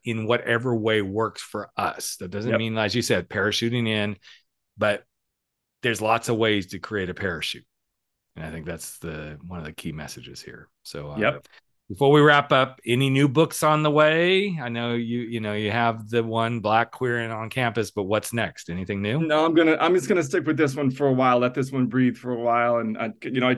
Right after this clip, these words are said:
Speaker 2: I try to write some things in other spaces too, but,
Speaker 1: Yeah.
Speaker 2: uh, just really spreading the word about this one because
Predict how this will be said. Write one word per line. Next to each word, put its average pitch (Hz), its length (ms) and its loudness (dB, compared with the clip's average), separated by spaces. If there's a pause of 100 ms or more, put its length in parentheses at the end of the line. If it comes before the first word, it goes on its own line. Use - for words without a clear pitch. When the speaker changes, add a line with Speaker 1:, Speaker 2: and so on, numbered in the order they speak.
Speaker 2:
I 139 60 4
try 143 180 2
to 135 80 4
write 131 260 2
some 131 180 0
things 123 240 0
in 113 80 -6
other 123 220 0
spaces 123 500 -2
too, 127 280 2
but, 110 160 2
Speaker 1:
Yeah. 73 180 -6 (400)
Speaker 2:
uh, 117 120 4
just 190 240 2
really 160 180 6
spreading 143 340 2
the 131 60 6
word 127 200 2
about 123 260 4
this 123 180 -4
one 123 200 -4
because 120 560 -2